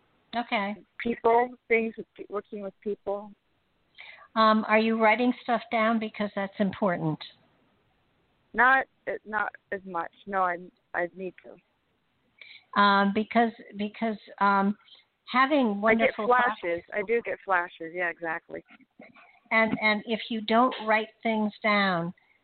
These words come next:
Speaker 1: then the universe doesn't know which way to help you flow.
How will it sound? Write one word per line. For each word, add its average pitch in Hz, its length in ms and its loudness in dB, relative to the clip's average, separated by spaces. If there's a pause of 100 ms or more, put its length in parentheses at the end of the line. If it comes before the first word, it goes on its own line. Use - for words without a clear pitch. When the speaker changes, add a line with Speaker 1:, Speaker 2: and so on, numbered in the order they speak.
(120)
Speaker 1:
then 202 400 4
the 202 80 4
universe 214 560 2
doesn't 208 340 -6
know 190 200 0
which 196 240 -6 (120)
way 196 240 -8 (100)
to 202 80 -8
help 196 360 -6
you 165 100 -10 (180)
flow. 180 440 4